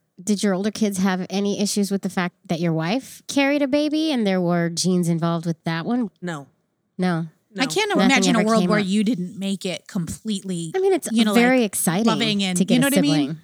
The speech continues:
Speaker 2: Well, I can tell you this, that I don't know what it's like to carry a baby and give birth to a baby. So I don't know what that's like. Kelly knows what that's like. And it creates, I think,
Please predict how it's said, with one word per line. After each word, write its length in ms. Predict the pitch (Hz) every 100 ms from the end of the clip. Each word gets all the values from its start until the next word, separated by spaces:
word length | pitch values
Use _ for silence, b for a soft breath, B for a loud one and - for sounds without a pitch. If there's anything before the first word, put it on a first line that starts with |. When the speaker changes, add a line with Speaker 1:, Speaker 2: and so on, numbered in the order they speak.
| _
Speaker 2:
Well, 120 | 233 240
I 100 | 240
can 120 | -
tell 160 | 254
you 140 | 269 226
this, 240 | 196 175
that 220 | - 180 196
I 160 | 196
don't 160 | 214 202
know 140 | 185
what 120 | 180
it's 200 | 170 -
like 240 | 180 165 160
to 80 | -
carry 360 | 175 160 160
a 60 | 156
baby 600 | 156 156 156 151 151 151 -
and 240 | 147 147
give 260 | 156 147 -
birth 300 | 151 147 -
to 160 | 151
a 40 | 127
baby. 360 | 131 113 113
So 400 | 120 - 147 139 - _ _ _ -
I 120 | 185
don't 140 | 196
know 120 | 196 180
what 180 | 160
that's 300 | 156 131 -
like. 240 | 127 120 -
Kelly 320 | - 180 175
knows 260 | 156 147 160
what 120 | 143
that's 260 | 135 -
like. 320 | 139 127 120 -
And 200 | 165 156
it 140 | 156
creates, 520 | - 190 185 190 185 170
I 120 | 151
think, 440 | - 160 156 -